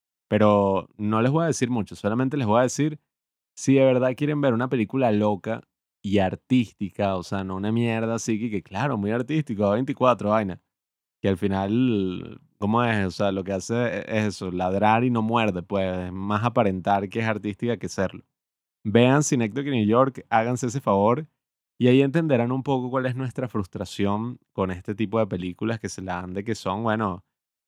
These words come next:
la última Coca-Cola del desierto, y en verdad es como que, bueno, marico, no. O sea, una película de mierda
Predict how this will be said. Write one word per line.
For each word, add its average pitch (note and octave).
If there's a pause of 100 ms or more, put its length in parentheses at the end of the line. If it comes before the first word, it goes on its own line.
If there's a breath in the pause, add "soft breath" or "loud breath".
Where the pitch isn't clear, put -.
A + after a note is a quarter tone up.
(220)
la A2+
última C3+
Coca-Cola A2+
del C3+
desierto, A#2
y C#3
en A2
verdad F#2
es F#2
como A2
que, F#2
bueno, F#2+
marico, F2+
no. F#2+
O -
sea, F2+
una G2
película G#2+
de G#2
mierda A#2+